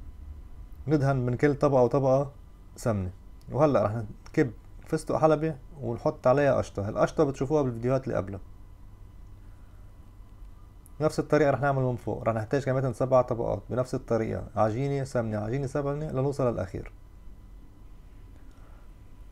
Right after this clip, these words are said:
وهلأ بعد ما خلصنا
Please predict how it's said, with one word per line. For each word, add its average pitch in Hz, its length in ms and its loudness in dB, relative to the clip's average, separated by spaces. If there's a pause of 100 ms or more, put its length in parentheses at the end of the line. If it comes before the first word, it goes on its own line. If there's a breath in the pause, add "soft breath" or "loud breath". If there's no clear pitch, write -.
(1600)
وهلأ 147 180 6
بعد 156 220 8
ما 151 80 0
خلصنا 165 480 0